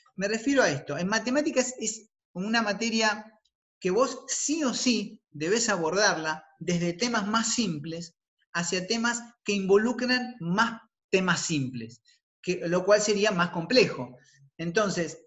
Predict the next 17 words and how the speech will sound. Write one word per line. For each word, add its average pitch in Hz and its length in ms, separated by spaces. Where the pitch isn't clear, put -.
va 262 280
desde 185 520
una, 196 580
desde 170 300
un 196 200
tema 214 300
pequeño 220 500
hacia 165 300
un 202 100
tema 214 220
muy 220 320
grande 220 440
que 185 80
involucra 190 440
muchos 196 340
temas 185 260
pequeños, 131 580